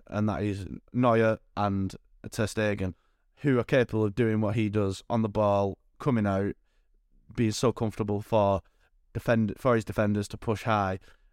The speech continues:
And no keeper suit-, suits City as well and the world. And again, find me one, fair enough. And as I said, uh, a couple of days ago, Jamie Trafford's just got Bolton to Wembley. So maybe he's the future. No, he definitely is the future. What am I saying? He's a brilliant.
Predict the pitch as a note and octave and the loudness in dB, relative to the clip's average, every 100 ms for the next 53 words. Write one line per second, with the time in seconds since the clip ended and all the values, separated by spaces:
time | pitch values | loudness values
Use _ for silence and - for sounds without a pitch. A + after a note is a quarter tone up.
0 | _ - A2+ C3+ C3 - B2 B2+ - - | _ -2 0 0 -2 -2 -4 -2 -4 -4
1 | - - A#2 - A2 - A2+ - A2+ A#2 | -4 -6 -6 -4 -6 -4 -4 -4 -4 0
2 | C#3 A2 - A2 A2 A2+ B2 A2+ F#2 F#2 | 0 0 -4 -4 -2 0 0 0 -4 -4
3 | F#2+ G#2 G#2 E2+ - - D#3 C#3+ A2 C#3+ | -4 -4 -4 -6 -8 0 2 2 2 0
4 | D3 - - B2 B2 D3 - G#2+ A2+ A2 | -2 -8 -2 0 0 -2 -4 -4 -4 -2
5 | A#2 G2 - A2+ A2+ A2+ - _ - A#2 | -4 -4 -8 -4 -2 -2 -8 _ -6 -2
6 | A#2+ D3 A#2+ A2+ G#2 - A#2+ A#2 G#2+ C3 | 2 2 2 0 -2 -4 -2 0 0 0
7 | A#2+ A2 A2+ - G#2 B2 G2+ A2+ A#2 C#3+ | 0 -2 -4 -4 -2 0 -2 -2 0 2
8 | B2+ G#2 - - - - A2+ G#2 G2+ _ | 2 -2 -4 -16 -10 0 2 2 0 _
9 | _ _ - A#2+ A#2+ A#2 A#2+ A#2 A2 C3+ | _ _ -6 -2 0 2 0 -2 -2 0
10 | C#3+ - G2 - A#1+ G#2 G2+ G2 A#2+ A2 | 0 0 -2 -4 -6 -2 -2 -2 -2 0
11 | C#3+ C#3+ A2 A2+ - G#2+ A2+ A#2 - C#3 | 0 0 -4 -4 -2 -2 0 -2 0 0
12 | C3 G2 F2+ G#2 - C3+ A#2 F#2+ | 0 -2 -4 -6 0 0 0 -2